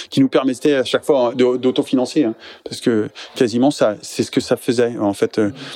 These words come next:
la, le, le projet, finalement, de, de, de, d'une, du, de ce nouveau trimaran, il avait été financé, euh, quasiment pour la moitié, euh, par le, la vente de l'autre. Donc, c'est, on avait bien géré le truc. Et puis, bon, ce départ.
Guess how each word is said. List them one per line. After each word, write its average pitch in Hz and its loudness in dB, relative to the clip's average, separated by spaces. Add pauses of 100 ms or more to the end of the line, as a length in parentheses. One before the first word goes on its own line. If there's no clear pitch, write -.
(180)
la, 113 4
le, 113 2 (320)
le 120 2
projet, 139 2
finalement, 127 2
de, 117 4
de, 110 2
de, 104 2
d'une, 110 2
du, 110 0
de 107 2
ce - -2
nouveau 120 2
trimaran, 110 2
il 127 2
avait 104 2
été 104 -4
financé, 110 0
euh, 107 2 (600)
quasiment 110 2
pour 107 0
la 101 -8
moitié, 104 0
euh, 107 2
par 104 -2
le, 98 2
la 101 2
vente 101 0
de 101 0
l'autre. 127 0
Donc, 110 -2
c'est, 107 -2
on 98 -2
avait 98 2
bien 104 2
géré 98 0
le - -6
truc. - -4
Et 101 0
puis, 113 0
bon, 117 2
ce - 0
départ. 127 0